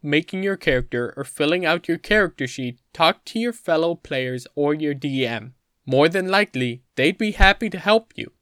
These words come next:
A lot of people find making characters a fun mental exercise and would love to help you.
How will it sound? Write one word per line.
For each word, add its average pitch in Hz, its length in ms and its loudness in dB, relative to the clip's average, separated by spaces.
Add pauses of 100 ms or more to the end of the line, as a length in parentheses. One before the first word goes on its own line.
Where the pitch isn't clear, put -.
(300)
A 143 80 0
lot 147 300 6
of 240 160 -10
people 196 340 -2
find 135 440 -2
making 147 380 -4
characters 131 680 0
a 147 120 -8
fun 190 420 -2
mental 151 380 -2
exercise 120 680 -8
and 143 160 -10
would 127 160 -8
love 143 240 0
to 143 120 -2
help 151 300 0
you. - 140 -10